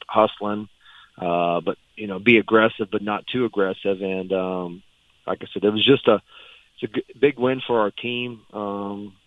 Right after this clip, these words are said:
you know, in general, big win for really Knoxville Raceway and the local people and the local fans that support us on a weekly basis.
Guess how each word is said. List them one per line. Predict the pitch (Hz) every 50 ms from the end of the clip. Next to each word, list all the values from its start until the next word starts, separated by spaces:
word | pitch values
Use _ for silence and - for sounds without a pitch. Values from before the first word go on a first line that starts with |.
| _ _ _ _ _ _ _ _
you | - 104
know, | 101 95 92 92 95 101
in | 101 101 101 101
general, | 107 110 110 110 110 110 107 104
big | 98 101 113 117 - -
win | 110 110 110 110 110 -
for | - 101 95 92
really | 95 104 104 101 95 95 98
Knoxville | 98 95 101 98 98 101 - - - 104 98 98
Raceway | 98 98 101 - - 104 101 101
and | 98 95
the | 92
local | 90 92 95 101 - - 98 95
people | - - 104 101 - 101 98 98
and | 98 92
the | 90
local | 92 95 98 - 92 92 -
fans | - 98 98 98
that | 92 92 92 -
support | 101 - - 101 98 98
us | 98 - 98
on | 92
a |
weekly | 92 95 98 - - 95 95
basis. | - 95 98 101 - - 113